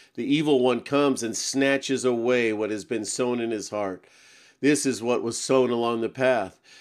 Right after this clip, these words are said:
As for what was sown on rocky ground, this is the one who hears the word and immediately receives it with joy, yet has no root in himself, but endures for a while. And then,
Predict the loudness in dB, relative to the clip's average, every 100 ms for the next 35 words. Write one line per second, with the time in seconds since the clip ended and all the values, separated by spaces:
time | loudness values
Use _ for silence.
0 | -18 -2 0 2 4 4 4 0 2 4
1 | 4 4 2 4 6 6 2 -2 -2 -2
2 | 0 0 0 -2 0 0 0 -2 -4 -4
3 | 0 0 0 -2 0 0 2 2 4 6
4 | 6 4 2 0 -2 0 2 4 4 2
5 | 2 4 2 -2 -14 -20 -20 _ 2 6
6 | 4 6 4 6 4 6 4 0 -8 -20
7 | _ 4 6 4 2 0 2 2 -2 -12
8 | -4 0 0 2 2 6 4 4 -4 -2
9 | 2 6 6 4 0 -8 _ -20 _ _
10 | 0 6 6 6